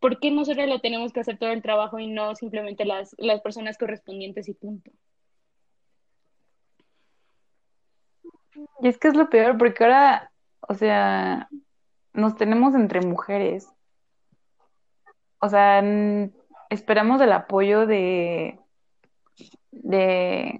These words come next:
Speaker 2: ¿cómo se le dice? De que, de la persona,
Speaker 1: De las
Speaker 2: de,
Speaker 1: autoridades.
Speaker 2: no, ¿cómo se le dice? Necesitamos el apoyo, ¿no? A la persona, ajá, de las autoridades, ¿no? Y ni siquiera eso. O
Speaker 1: Ujú.
Speaker 2: sea, no nos queda más que apoyarnos entre nosotras.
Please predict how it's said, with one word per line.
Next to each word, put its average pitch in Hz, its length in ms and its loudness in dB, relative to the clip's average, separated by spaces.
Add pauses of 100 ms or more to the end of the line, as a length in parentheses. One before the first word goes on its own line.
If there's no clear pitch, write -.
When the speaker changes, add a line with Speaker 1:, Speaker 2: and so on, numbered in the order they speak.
(120)
Speaker 2:
¿cómo - 220 -4
se 196 60 -4
le - 120 -2
dice? - 340 -10
De 180 200 -4
que, 180 440 -2
de 190 120 -4
la 180 120 -2
persona, 202 720 -4 (380)
Speaker 1:
De 226 140 -10
las 220 160 -10
Speaker 2:
de, 214 60 -14
Speaker 1:
autoridades. 208 520 -6 (100)
Speaker 2:
no, 185 280 2
¿cómo 202 160 -6
se 190 100 -8
le 196 80 -6
dice? - 220 -14 (1200)
Necesitamos 320 420 6
el 254 100 8
apoyo, 202 380 2
¿no? 185 120 0
A - 480 -4
la 185 120 2
persona, 202 320 -2
ajá, 196 160 -2
de 190 60 0
las 185 140 -2
autoridades, 180 600 0
¿no? 226 200 -2 (1300)
Y 233 100 2
ni 240 140 8
siquiera 262 400 4
eso. 202 460 2 (460)
O 202 80 2
Speaker 1:
Ujú. 208 40 2
Speaker 2:
sea, 233 100 4
no 254 120 2
nos 277 200 4
queda 262 300 4
más 233 200 2
que 208 120 -4
apoyarnos 202 500 0
entre 190 260 -2
nosotras. 196 560 -4